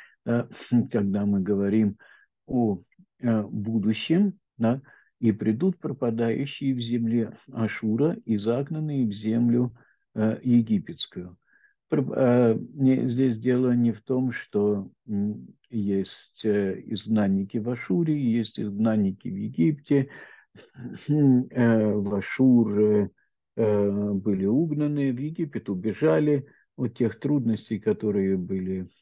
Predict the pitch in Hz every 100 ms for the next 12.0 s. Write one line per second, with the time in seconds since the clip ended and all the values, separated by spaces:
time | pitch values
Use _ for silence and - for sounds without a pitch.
0 | - 110 107 - 113 110 104 107 120 123
1 | 139 151 180 170 - - _ - 131 123
2 | 120 - - 156 156 131 113 - 131 120
3 | 120 113 107 104 101 _ _ _ - 127
4 | 127 120 107 104 104 104 - 104 101 101
5 | 95 110 151 190 220 226 - _ - 123
6 | 131 127 - _ - 131 135 135 135 127
7 | 120 107 139 147 151 147 143 160 214 226
8 | 170 131 139 143 - 143 143 - - _
9 | - 147 135 139 127 139 127 117 113 123
10 | 123 104 104 110 110 - 92 - 104 104
11 | 104 98 _ _ _ - 110 107 104 104